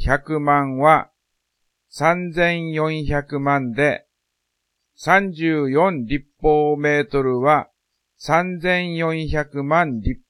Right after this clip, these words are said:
方センチメートルということがわかります。それでは、問い二をやってください。右の表には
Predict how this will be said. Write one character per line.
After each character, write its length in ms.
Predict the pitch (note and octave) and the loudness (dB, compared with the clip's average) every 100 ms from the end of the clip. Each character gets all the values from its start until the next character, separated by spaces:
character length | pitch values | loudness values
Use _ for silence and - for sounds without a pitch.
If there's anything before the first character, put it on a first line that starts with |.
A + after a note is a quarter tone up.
| - | -2
方 280 | D3+ D3 | 0 0
セ 180 | D3 D3+ | 0 -4
ン 100 | D3 | -6
チ 200 | C#3 C#3 | -8 -8
メ 240 | C#3 C3+ C3+ | -4 -4 -4
ー 100 | - | -4
ト 100 | C3 | -4
ル 160 | B2+ | -6
と 220 | - F3+ | -6 -4
い 100 | D#3 D3 | -2 -2
う 100 | C#3 | -2
こ 160 | A#2+ | -6
と 140 | A#2 B2+ | -6 0
が 180 | D#3+ D3+ | 2 2
わ 140 | A#2 | 2
か 160 | B2 A2+ | 0 -4
り 100 | G#2+ | -6
ま 140 | G2 | -10
す。 200 | - - _ _ _ _ _ _ _ _ _ _ _ _ _ _ _ _ | -12 -16 _ _ _ _ _ _ _ _ _ _ _ _ _ _ _ _
そ 160 | E3+ | 0
れ 160 | F#3 E3+ | 2 4
で 80 | E3+ | 4
は、 340 | E3+ D#3+ E3 _ _ _ _ | 6 4 2 _ _ _ _
問 260 | G3+ G#3+ F3+ | 2 4 2
い 20 | |
二 180 | E3 E3+ | -2 2
を 140 | F#3 | 2
や 140 | C#3 C#3 | 4 2
っ 100 | - | 0
て 160 | C#3 | -4
く 80 | A#2 | -2
だ 100 | A#2 | -4
さ 180 | A#2 G#2 | -4 -8
い。 120 | - _ _ _ _ _ _ _ _ _ _ _ _ | -10 _ _ _ _ _ _ _ _ _ _ _ _
右 300 | - D3+ F3 | -6 -4 -2
の 120 | A3 G3+ | 0 2
表 380 | D#3+ D#3 D3+ | 2 4 4
に 140 | C#3+ C#3+ | 2 2
は 360 | D#3+ E3 A#2 | 4 4 2